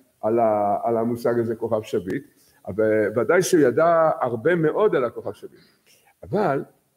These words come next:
הד-, הכוכב שביט זה תופעה ב-, בבריאה מאוד מאוד מעניינת, וזה, אף אחד לא יכול להסביר את התופעה הזאת. נסביר קצת מה זה, מה זה העניין הזה של כוכב שביט. יש,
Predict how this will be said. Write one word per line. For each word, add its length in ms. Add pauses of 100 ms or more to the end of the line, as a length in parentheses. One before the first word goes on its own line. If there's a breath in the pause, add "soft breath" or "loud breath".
(320)
הד-, 160
הכוכב 600
שביט 580
זה 180
תופעה 640 (520)
ב-, 120 (300)
בבריאה 540
מאוד 420
מאוד 380 (220)
מעניינת, 540 (640)
וזה, 540 (200)
אף 220
אחד 180
לא 80
יכול 200
להסביר 240
את 80
התופעה 460
הזאת. 320 (680)
נסביר 320
קצת 240
מה 220
זה, 140 (160)
מה 160
זה 120
העניין 380
הזה 100
של 80
כוכב 200
שביט. 280 (640)
יש, 560